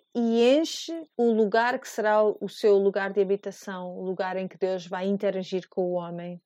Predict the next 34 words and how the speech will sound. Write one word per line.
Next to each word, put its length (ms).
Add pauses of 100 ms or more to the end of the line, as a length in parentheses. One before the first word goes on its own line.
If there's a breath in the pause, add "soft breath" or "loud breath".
o 120
lugar 720
em 240
que 160
a 60
sua 600
presenta-, 580 (120)
presença 480
vai 120
ser 320
manifestada, 1160
vai 160
ser 160
manifesta, 1000 (200)
um 280
modo 460
que 140
é 180
compreensível 1600 (120)
para 220
aqueles 400
que 80
estão 420
à 140
volta. 760 (160)
Vou 320
ler 320 (140)
no 160
capítulo 420
quarenta, 540
a 60
partir 360
do 160
versículo 540